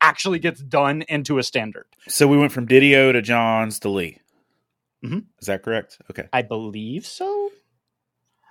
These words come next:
Speaker 1: Um, but either way, that puts, Jim Lee now has a lot of control at D C. And I don't think that's a bad thing. In
Speaker 2: No.
Speaker 1: fact,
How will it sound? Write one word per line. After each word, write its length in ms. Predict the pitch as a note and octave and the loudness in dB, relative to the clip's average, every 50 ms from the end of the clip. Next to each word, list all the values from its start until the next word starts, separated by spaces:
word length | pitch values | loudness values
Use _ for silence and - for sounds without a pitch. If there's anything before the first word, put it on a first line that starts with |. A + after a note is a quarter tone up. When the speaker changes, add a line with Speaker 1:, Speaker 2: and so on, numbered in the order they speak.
| _ _ _ | _ _ _
Speaker 1:
Um, 680 | C3 B2 B2 A#2+ A#2 A2+ A2+ A2 G#2+ G#2+ G#2 G#2 G#2 - _ _ _ _ _ _ _ _ _ _ _ _ _ _ _ _ | -6 -4 -4 -4 -4 -6 -8 -8 -10 -10 -12 -12 -14 -16 _ _ _ _ _ _ _ _ _ _ _ _ _ _ _ _
but 240 | C3+ - D3+ D3 C#3+ | -6 -2 -2 0 0
either 200 | F3+ F#3+ F#3+ F3 | 2 0 2 2
way, 380 | C#3+ C3+ A2 - - - - _ _ _ _ _ _ _ _ _ _ _ _ _ _ _ _ _ _ _ _ | 2 0 -2 -4 -8 -14 -20 _ _ _ _ _ _ _ _ _ _ _ _ _ _ _ _ _ _ _ _
that 260 | E3 C3+ D#3+ E3 - | -2 0 0 0 0
puts, 400 | - G3 F#3 E3 - - - - - _ _ _ _ _ _ - | 0 -2 -2 -2 -4 -10 -14 -16 -18 _ _ _ _ _ _ -14
Jim 300 | C#3 A2 C#3 D3+ F3 G3 | -10 -4 -2 -2 0 0
Lee 140 | F#3+ F3+ F3 | -2 -2 -2
now 180 | D#3 D3 D3 C3 | -2 -2 0 0
has 240 | C3+ C3 A#2+ G2+ - - _ _ _ _ - | -2 -2 -4 -6 -12 -20 _ _ _ _ -6
a 120 | C#3+ B2+ | -4 -4
lot 800 | A#2 A2+ G#2+ A2 A2+ B2 B2+ B2+ C3+ C#3 C#3 C3+ C3 A#2 - - _ - | -4 -6 -8 -8 -2 2 4 6 8 8 8 8 6 4 -2 -10 _ -6
of 240 | D3 B2+ A#2+ A2+ - | -4 -4 -4 -6 -6
control 640 | - B2+ A#2 A2 - - B2 A#2 A2+ G#2+ G2 G2 F#2 - | -8 -8 -8 -8 -8 -6 -4 -4 -2 -4 -4 -6 -6 -8
at 200 | A#2 A2+ G2 - | -8 -10 -10 -10
D 160 | G#2+ G2+ G2+ | -14 -14 -14
C. 340 | - - E2+ B1+ - - _ _ _ _ _ _ - B2+ _ - | -14 -16 -16 -18 -20 -20 _ _ _ _ _ _ -20 -20 _ -6
And 480 | C3+ B2+ A#2+ A#2 A2+ A2+ A2 G#2 - - _ _ | -4 -4 -2 -2 -4 -6 -8 -10 -12 -16 _ _
I 140 | C3+ D3 D#3+ | 0 2 4
don't 140 | E3 E3 C#3+ | 4 2 0
think 140 | D3+ D3+ C3 | -2 -2 -2
that's 160 | C#3 B2+ A#2+ | -2 -2 -2
a 40 | C3 | -4
bad 240 | G#2+ - G2+ F#2+ - | -6 -8 -8 -10 -12
thing. 160 | - - F2 _ _ _ _ G#2 | -18 -20 -20 _ _ _ _ -8
In 100 | B2 D3 | -4 -2
Speaker 2:
No. 60 | C#3 | 2
Speaker 1:
fact, 280 | D#3+ D#3 D3+ D3 - | 4 4 2 2 -2